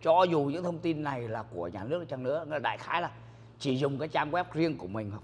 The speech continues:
Facebook hay là cái blog của mình để làm những chuyện gọi là trao đổi bình thường giữa con người con người, thì miễn bàn những cái chuyện khác, đó là như vậy.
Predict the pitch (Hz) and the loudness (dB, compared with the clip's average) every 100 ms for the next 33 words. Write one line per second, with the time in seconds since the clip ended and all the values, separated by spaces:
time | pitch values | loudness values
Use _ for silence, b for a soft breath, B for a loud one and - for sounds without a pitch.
0 | - 190 - 190 - 135 120 107 117 117 | -2 -2 0 -4 -4 -10 -8 -8 -10 0
1 | 185 190 113 98 92 - B B B B | 0 0 -6 -8 -10 -14 B B B B
2 | 113 113 110 113 147 147 90 98 104 101 | 2 4 2 0 -4 -4 -4 -4 -4 -4
3 | 139 113 117 92 87 113 104 104 98 92 | -2 0 0 -2 -2 -4 -4 -4 -4 -2
4 | 135 135 123 110 123 120 101 120 107 160 | -4 -4 -4 -4 -4 -6 -8 -10 -6 -6
5 | - 196 - 98 135 151 - 156 170 - | -2 0 0 -4 -6 -6 -4 -2 -2 -6
6 | - - 143 95 117 | -6 -4 -2 -2 -2